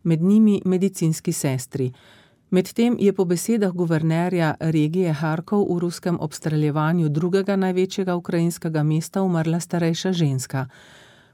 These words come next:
Potem, ko je Nemčija Ukrajini minuli teden odobrila dobavo težkih bojnih tankov Leopard, je Zelenski Berlin pozval, naj Kijevu pošlje še bojna letala in rakete dolgega dosega.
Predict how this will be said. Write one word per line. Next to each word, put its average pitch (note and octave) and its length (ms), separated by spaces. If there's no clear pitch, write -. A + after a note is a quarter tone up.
Potem, A#3+ 320
ko G3+ 140
je F3 300
Nemčija G3+ 500
Ukrajini E3+ 500
minuli F3+ 360
teden F3+ 400
odobrila D#3+ 560
dobavo D3+ 440
težkih D#3+ 460
bojnih D3+ 460
tankov F3 520
Leopard, G3 540
je G#3 100
Zelenski G#3 540
Berlin F3 380
pozval, E3+ 560
naj E3+ 220
Kijevu G3+ 480
pošlje F3+ 480
še F3+ 180
bojna D#3 340
letala E3+ 460
in D#3 160
rakete E3 400
dolgega D3+ 420
dosega. D3+ 520